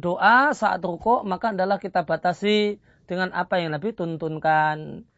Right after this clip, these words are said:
yaitu yang ada dalam hadis ini,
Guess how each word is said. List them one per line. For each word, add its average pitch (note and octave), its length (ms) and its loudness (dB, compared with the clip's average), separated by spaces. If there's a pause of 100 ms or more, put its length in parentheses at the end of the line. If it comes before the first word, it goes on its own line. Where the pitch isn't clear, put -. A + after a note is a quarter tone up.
(160)
yaitu F#3+ 720 0
yang E3 240 -2
ada G3 640 2
dalam E3 420 2
hadis D3+ 240 -6
ini, D3 400 -10